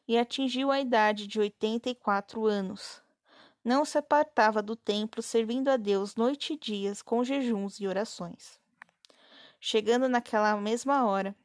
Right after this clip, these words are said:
ela se pôs a bendizer a Deus e a falar do menino a todos os que esperavam a libertação de Jerusalém. Volta a Nazaré.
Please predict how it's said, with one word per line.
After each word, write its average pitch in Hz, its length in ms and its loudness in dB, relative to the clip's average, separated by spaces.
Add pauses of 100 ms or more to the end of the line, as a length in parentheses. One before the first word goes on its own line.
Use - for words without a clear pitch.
(120)
ela 208 200 0
se - 180 -10
pôs 220 280 2
a 226 60 0 (140)
bendizer 226 420 0
a 262 60 2
Deus 202 500 -6 (400)
e 196 80 -2
a 202 100 4
falar 208 380 0
do 208 100 -2
menino 208 360 -4
a 202 40 -6
todos 254 520 2
os 269 160 -8
que - 80 -10
esperavam 220 560 0
a 226 40 0
libertação 247 680 -2
de 196 80 -12
Jerusalém. 196 680 -8 (2000)
Volta 214 520 4
a - 20 2
Nazaré. 220 480 2